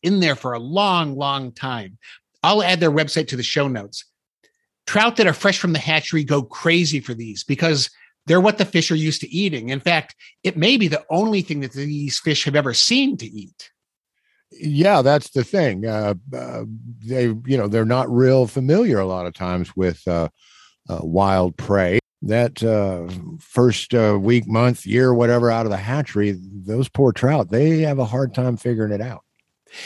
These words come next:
Speaker 1: And especially when they're first put in. For our listeners who have not seen this before, when they put trout into a river, there are different regulations for how far away you have to be, but the trout stay in the general area.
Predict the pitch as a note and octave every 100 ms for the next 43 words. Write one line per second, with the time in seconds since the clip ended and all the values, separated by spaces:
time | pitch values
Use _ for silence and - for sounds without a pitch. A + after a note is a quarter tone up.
0 | - F3+ F3 - B3+ B3+ G3 E3+ C#3+ -
1 | E3 - - D3 C#3 A#2+ A2 D3 B2+ C3
2 | D3+ E3 G3+ - E3+ - D3 A#2 C3 C#3+
3 | D3+ D3+ - - D3 C#3+ D3+ - D3 D#3
4 | D3 C#3 B2+ D#3+ D#3+ - - D3+ C#3 C#3+
5 | - C#3+ C3+ C#3 A2+ B2 B2 D3+ C#3+ -
6 | - - - - _ E3+ G#3 A3 F#3+ E3+
7 | D#3 D3 C#3+ D3 D3 C#3 C#3+ B2+ - A2+
8 | D3+ D3+ - C#3 B2+ B2+ D3 C#3+ C#3+ C3+
9 | C3+ - B2+ B2+ C3 C3 C#3+ C#3 C#3+ -
10 | A#3+ F#3 - - D3 C#3 B2 C#3+ C3+ B2
11 | - C3 C3 B2 A2+